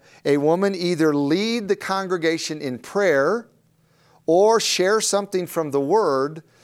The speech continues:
she should wear a head covering to physically acknowledge her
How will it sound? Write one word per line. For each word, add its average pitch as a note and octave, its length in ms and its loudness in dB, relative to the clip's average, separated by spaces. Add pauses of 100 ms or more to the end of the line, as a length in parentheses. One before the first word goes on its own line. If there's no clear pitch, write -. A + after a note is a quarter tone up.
(120)
she F#3+ 340 -6
should F3+ 240 -4
wear D#3 240 2
a D3 140 2
head G3+ 320 -2
covering B2+ 680 -4 (480)
to D#3 540 2 (920)
physically G#3+ 960 0 (380)
acknowledge C#3+ 1200 -2 (600)
her G#3+ 720 0